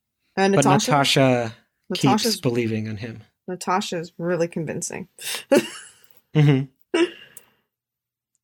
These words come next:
Speaker 1: So.
Speaker 2: And so they decide to, um, be a part of the plan. And so what part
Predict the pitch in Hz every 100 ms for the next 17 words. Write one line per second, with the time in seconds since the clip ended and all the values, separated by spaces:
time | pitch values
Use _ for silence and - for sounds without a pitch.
0 | _ _ _ _ _ _ - 269 240 240
1 | - 151 185 - _ _ - - 196 190
2 | 185 160 160 180 175 170 156 156 151 143
3 | 139 131 131 _ _ _ _ _ _ _
4 | 147 135 127 120 127 _ _ _ _ _
5 | _ _ _ _ 160 156 _ _ _ 151
6 | 143 151 143 - 135 117 120 - 120 107
7 | 110 - _ _ _ _ _ _ _ _
8 | _ _ _ - 156 143 - 156 151 147
9 | 147 175 - - 185 180 180 170